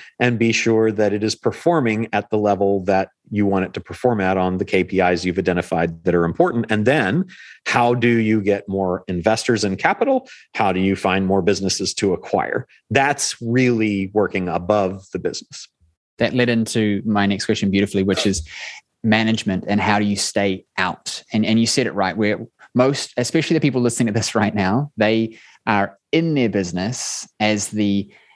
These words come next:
Speaker 2: as the, the, the magician doing everything, and they have barely any people or barely any systems. And so you said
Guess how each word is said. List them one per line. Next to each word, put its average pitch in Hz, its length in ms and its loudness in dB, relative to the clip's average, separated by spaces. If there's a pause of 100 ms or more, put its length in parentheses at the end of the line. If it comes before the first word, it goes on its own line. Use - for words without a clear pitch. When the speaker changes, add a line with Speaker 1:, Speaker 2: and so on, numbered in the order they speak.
(140)
Speaker 2:
as 104 240 -2
the, 95 340 -2 (120)
the, 92 320 -4
the 113 100 -2
magician 101 720 0 (240)
doing 127 300 2
everything, 101 640 0 (260)
and 101 240 0
they 98 100 2
have 95 300 -2
barely 110 340 2
any 113 140 4
people 104 360 0
or 95 60 2
barely 95 280 2
any 90 160 -2
systems. 90 440 -4
And 95 140 -2
so 110 100 0
you 101 160 2
said 101 320 -2